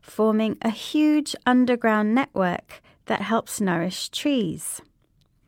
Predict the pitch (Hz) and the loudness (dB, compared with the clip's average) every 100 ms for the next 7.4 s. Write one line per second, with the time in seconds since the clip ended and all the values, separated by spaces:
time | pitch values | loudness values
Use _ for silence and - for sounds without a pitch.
0 | _ _ - _ _ _ - 311 349 285 | _ _ -20 _ _ _ -4 2 4 6
1 | 190 170 170 - 233 233 311 302 262 - | 4 4 0 4 4 4 4 4 2 2
2 | 220 214 233 220 294 320 311 262 247 - | 2 4 2 2 4 6 6 6 2 0
3 | 220 196 190 - - - 294 180 156 151 | 0 0 -4 -8 -6 0 2 2 0 -4
4 | _ _ - 233 269 208 180 160 156 143 | _ _ -4 0 2 2 0 -2 -4 -4
5 | 160 180 262 233 - - - - _ 185 | -4 0 4 4 0 -8 -20 -20 _ -6
6 | 170 165 - 165 - - - 170 165 151 | -6 -6 -8 -8 -6 -8 -6 -6 -8 -8
7 | 156 - - - | -10 -12 -18 -20